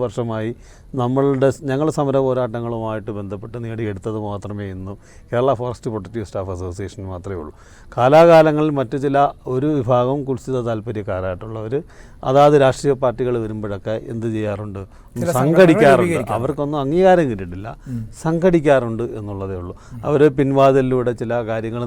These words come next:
Speaker 1: നേടാൻ അവരുടെ
Speaker 2: ഉം.
Speaker 1: സ്വാർത്ഥ താല്പര്യം, അതിനപ്പുറമൊന്നുമില്ല. നമ്മുടെ സംഘടനയുടെ ലക്ഷ്യം ജീവനക്കാരുടെ അവകാശങ്ങൾ നേടിയെടുക്കുക, അവർക്ക് പൊതുസമൂഹത്തിൽ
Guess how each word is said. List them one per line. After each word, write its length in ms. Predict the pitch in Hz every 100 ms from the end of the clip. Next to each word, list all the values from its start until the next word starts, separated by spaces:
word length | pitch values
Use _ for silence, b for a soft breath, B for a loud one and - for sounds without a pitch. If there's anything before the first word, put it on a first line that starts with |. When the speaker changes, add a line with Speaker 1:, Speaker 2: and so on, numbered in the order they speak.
| 113
Speaker 1:
നേടാൻ 260 | 117 95 - 85
അവരുടെ 240 | 104 117 180
Speaker 2:
ഉം. 40 |
Speaker 1:
സ്വാർത്ഥ 240 | 156 151 147
താല്പര്യം, 320 | 120 98 110 110
അതിനപ്പുറമൊന്നുമില്ല. 580 | 110 107 104 92 87 - b b b -
നമ്മുടെ 260 | 123 180 175
സംഘടനയുടെ 420 | 165 160 165 156
ലക്ഷ്യം 260 | 139 143 135 120
ജീവനക്കാരുടെ 680 | 120 123 113 120 113 113 113
അവകാശങ്ങൾ 460 | 107 104 104 120 110 107
നേടിയെടുക്കുക, 540 | 104 98 98 90 98 95 95 b b b 104
അവർക്ക് 320 | 107 107 113 110 101
പൊതുസമൂഹത്തിൽ 640 | 113 113 127 120 110 113